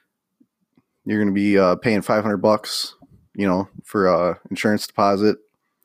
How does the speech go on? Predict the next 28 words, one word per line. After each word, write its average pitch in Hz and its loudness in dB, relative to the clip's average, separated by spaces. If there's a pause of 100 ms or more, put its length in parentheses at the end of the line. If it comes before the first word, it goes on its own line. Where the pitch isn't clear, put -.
(1000)
And 92 -2
you're 92 -4
gonna 90 -2
be, 90 0
your, 92 -2
your 90 -4
insurance 127 0
is 120 -2
gonna 117 2
go 113 4
up, 120 0 (380)
and 92 -2
you're 85 -6
probably 101 0
gonna 87 -2
get 90 -2
a 85 -4
ticket 98 -2
for 101 -2
reckless 95 -2
driving. 98 -2 (360)
But 101 2
you 101 4
know 104 4
what 104 2
they're 104 2
gonna 104 0
say? 107 0